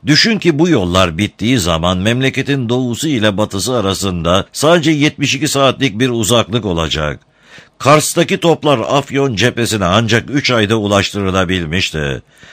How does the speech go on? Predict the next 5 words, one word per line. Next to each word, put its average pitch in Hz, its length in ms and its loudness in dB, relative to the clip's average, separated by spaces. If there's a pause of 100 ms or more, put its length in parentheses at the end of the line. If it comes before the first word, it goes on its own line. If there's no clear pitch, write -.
(140)
Bunları 92 480 0
çocuklarımız 131 800 0
masal 120 560 0
diye 95 260 0
dinleyecek. 80 760 -2